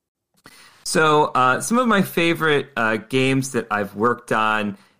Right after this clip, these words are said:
include, uh, Murder in the Alps, which is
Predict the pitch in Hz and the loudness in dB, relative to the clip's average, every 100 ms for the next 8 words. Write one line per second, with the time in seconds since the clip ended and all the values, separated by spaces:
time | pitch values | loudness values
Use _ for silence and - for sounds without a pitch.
0 | _ 117 110 - - 131 120 110 110 107 | _ -6 -6 -6 -4 0 2 2 0 -2
1 | 107 101 98 110 143 156 156 131 113 - | -2 -2 -2 0 -2 0 -2 -2 -4 -2
2 | 113 190 - - - 123 - - 113 110 | 0 -2 -6 -12 -6 -6 -6 -4 -2 -2
3 | 101 | -4